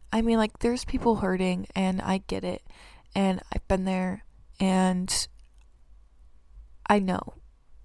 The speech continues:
But why did I want to spend twelve hours by myself?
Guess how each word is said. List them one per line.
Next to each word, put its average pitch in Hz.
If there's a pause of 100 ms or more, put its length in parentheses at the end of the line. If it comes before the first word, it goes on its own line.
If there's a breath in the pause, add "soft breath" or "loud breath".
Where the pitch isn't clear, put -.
(840 loud breath)
But 208 (1300)
why 208
did 285
I 262
want 214
to 226
spend 226
twelve 220
hours 220
by 208
myself? 208